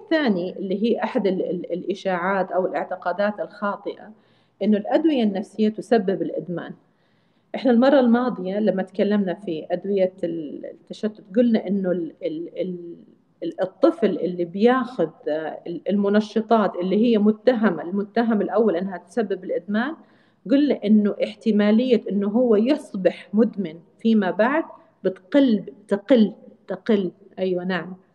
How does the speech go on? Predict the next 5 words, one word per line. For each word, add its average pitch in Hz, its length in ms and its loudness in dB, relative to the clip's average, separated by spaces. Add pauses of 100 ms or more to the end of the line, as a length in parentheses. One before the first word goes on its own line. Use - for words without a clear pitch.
(380)
تقل 240 460 2
بنسبة 196 540 0
خمسة 262 420 -2
وثمانين 214 580 2
بالمية. 185 520 -2